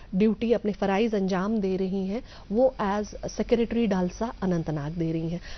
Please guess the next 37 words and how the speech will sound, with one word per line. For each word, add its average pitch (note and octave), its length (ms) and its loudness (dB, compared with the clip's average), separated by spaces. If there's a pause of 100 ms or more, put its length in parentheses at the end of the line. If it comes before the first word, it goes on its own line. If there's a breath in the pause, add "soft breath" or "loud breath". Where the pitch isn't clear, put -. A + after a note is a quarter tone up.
(140 loud breath)
मैम, C4 120 4
आपका B3 220 -2
खैर F#3 220 0
मकदम F3+ 300 0
है G3+ 140 -2
हमारे F#3+ 260 0
प्रोग्राम F3+ 380 0
में। A#3 120 0 (460 loud breath)
मैम, C4+ 100 6
जैसे C4 260 4
कि C#4+ 100 2
हमने B3 340 4
बात G#3+ 300 0
की - 120 0
शुरुआत G3+ 540 0
में G#3+ 80 2
ही A#3+ 140 0
कि B3 120 -2
आज G#3+ 320 0
का A3 120 0
जो G#3 120 2
मौजू F#3+ 360 2
है G3 120 0
हमारा F3+ 320 0
बहुत F#3+ 260 -2
नाजुक F3+ 420 2
मौजू F3 340 0
है, G3+ 160 -2 (440 loud breath)
वो G3+ 120 2
है, A#3 260 0 (100)
हम G#3 220 -2 (100)
बात F#3 260 0
करेंगे G3 380 0 (300)
transgenders E3+ 680 0
के E3 100 -2
बारे D3+ 240 -4
में। D#3 140 -6